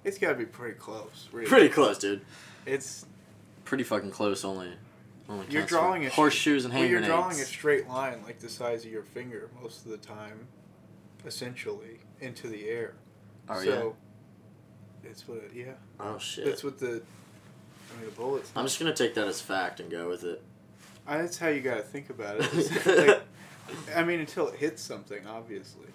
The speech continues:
Speaker 1: You're drawing
Speaker 2: Sure.
Speaker 1: a straight line from here to there. There's not much arc on a bullet over
Speaker 2: Yeah,
Speaker 1: short
Speaker 2: that's
Speaker 1: distances.
Speaker 2: true.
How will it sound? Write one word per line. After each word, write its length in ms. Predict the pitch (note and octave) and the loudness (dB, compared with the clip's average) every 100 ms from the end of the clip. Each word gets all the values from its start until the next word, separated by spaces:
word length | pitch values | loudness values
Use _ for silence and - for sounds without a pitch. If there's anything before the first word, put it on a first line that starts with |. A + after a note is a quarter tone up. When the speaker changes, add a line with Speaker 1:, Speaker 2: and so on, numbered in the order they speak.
| - | -16
Speaker 1:
You're 140 | C#3 B2+ | -8 -6
drawing 400 | C3+ B2+ B2+ C3 | 0 0 0 0
Speaker 2:
Sure. 500 | B2+ - D3 E3+ F3 - | 4 8 8 8 2 -4
Speaker 1:
a 100 | C#3 | -6
straight 380 | - D#3 D#3 C#3+ | -4 2 2 2
line 240 | C#3 C3+ | -2 -4
from 200 | B2+ B2 | -6 -12
here 200 | C3+ C#3 | -4 -4
to 120 | - | -4
there. 260 | A#2+ B2+ A2+ | -6 -4 -4
There's 200 | A2+ A2+ | -6 -8
not 240 | C#3 B2 | -6 -6
much 140 | A#2 A2 - | -8 -14 -14
arc 240 | B2+ A#2+ A2+ | -12 -12 -12
on 120 | A#2 | -14
a 20 | G#2 | -12
bullet 380 | A#2+ A2+ G2+ - - - - - | -8 -6 -6 -12 -20 -20 -20 -10
over 340 | A#2+ A2+ G#2+ | -10 -6 -4
Speaker 2:
Yeah, 240 | A2 B2 B2 | 0 2 2
Speaker 1:
short 120 | A#2+ | 0
Speaker 2:
that's 200 | A#2 A2 | -6 -10
Speaker 1:
distances. 320 | - G2+ - | -10 -12 -10
Speaker 2:
true. 200 | G2 F2 | -10 -10